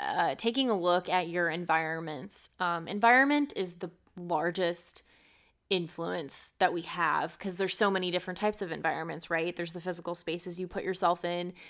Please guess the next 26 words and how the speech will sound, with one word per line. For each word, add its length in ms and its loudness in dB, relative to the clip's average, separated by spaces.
There's 180 -4
your 120 -2
internal 520 0
environment, 600 6
your 160 -2
thoughts, 320 4
your 160 -4
emotions, 640 -2
your 220 4
actions, 760 6
your 80 -8
self-conversation. 1160 -2
And 180 2
then 280 4
your 280 0
relationships 1120 4
are 340 6
little 300 0
environments 600 -2
as 160 -4
well. 360 8
They're 160 2
all 260 8
these 220 0
little 160 2
microcosms. 1080 -4